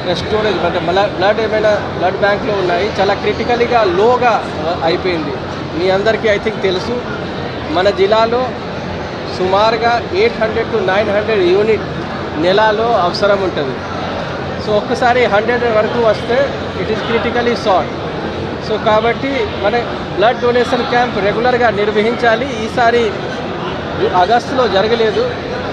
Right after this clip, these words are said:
So ఇప్పుడు ఒక మెగా బ్లడ్ డొనేషన్ క్యాంప్ పెడితే ఇప్పటి వరకు సుమారుగా ఆరు వందల యూనిట్ వచ్చేసింది. ఇంకా మనం ఎక్స్‌పెక్ట్ చేసిన ఇంకా త్రీ ఫోర్ హండ్రెడ్ అంటే నిన్న ఈరోజు కలిపి వెయ్యి యూనిట్ వరకు రావచ్చు. అట్లా చేస్తే మనకి one, one and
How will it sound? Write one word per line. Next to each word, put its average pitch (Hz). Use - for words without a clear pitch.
So 254
ఇప్పుడు 247
ఒక 233
మెగా 226
బ్లడ్ 233
డొనేషన్ 233
క్యాంప్ 220
పెడితే 220
ఇప్పటి 240
వరకు 247
సుమారుగా 226
ఆరు 208
వందల 226
యూనిట్ 208
వచ్చేసింది. 185
ఇంకా 214
మనం 220
ఎక్స్‌పెక్ట్ 220
చేసిన 233
ఇంకా 226
త్రీ 226
ఫోర్ 240
హండ్రెడ్ 208
అంటే 196
నిన్న 208
ఈరోజు 208
కలిపి 196
వెయ్యి 233
యూనిట్ 220
వరకు 208
రావచ్చు. 196
అట్లా 226
చేస్తే 262
మనకి 262
one, 247
one 240
and 240